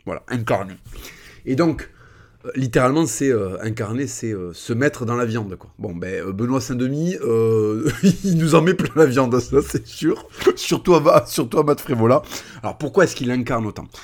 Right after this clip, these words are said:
Bon, déjà, il y a le style, hein. Le mec a une tronche, hein. Euh, en fait, qu'est-ce qui se passe ? Il a été modélisé, là, dans, euh, <laughs> dans Roblox, là, donc comment il s'appelle, le jeu, là, avec les carrés, là ?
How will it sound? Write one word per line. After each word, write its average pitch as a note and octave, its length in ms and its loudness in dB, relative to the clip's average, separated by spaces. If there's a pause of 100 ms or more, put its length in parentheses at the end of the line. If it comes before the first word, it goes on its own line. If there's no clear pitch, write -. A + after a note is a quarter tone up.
(300)
Bon, D3 180 10
déjà, D3+ 320 10
il E3+ 60 6
y - 20 6
a D3 40 8
le C3+ 120 2
style, C#3+ 340 -4
hein. E3+ 160 2
Le C3 240 8
mec D3 380 4
a A#2 60 2
une B2+ 280 0
tronche, C#3+ 560 -8
hein. - 100 -16 (540)
Euh, G2+ 100 2
en A2+ 120 4
fait, E3 180 2
qu'est-ce - 220 -2
qui D3 100 -10
se - 80 -12
passe ? A#2+ 300 -6
Il G#2+ 80 -4
a A2 40 2
été A2+ 200 -2
modélisé, B2+ 560 0
là, A#2 100 -2
dans, G2+ 260 -4
euh, G#2 220 -4 (360)
<laughs> E3 100 8
dans C3+ 160 0
Roblox, C#3 640 0
là, D#3+ 100 8
donc C3+ 200 0
comment C#3 120 0
il C3+ 60 0
s'appelle, C#3 340 -2
le A#2 100 0
jeu, A#2 200 0
là, A2+ 260 -6
avec C3+ 220 -2
les - 100 -4
carrés, B2 340 4
là ? A2+ 120 -6